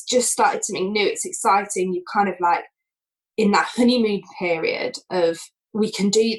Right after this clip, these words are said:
this." Um, but it's acknowledging that actually you do sometimes need to take a step back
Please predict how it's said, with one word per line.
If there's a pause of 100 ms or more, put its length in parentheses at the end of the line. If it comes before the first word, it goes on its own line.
(140)
this." (360)
Um, (720)
but
it's (1160)
acknowledging
that
actually
you
do
sometimes
need
to
take
a
step
back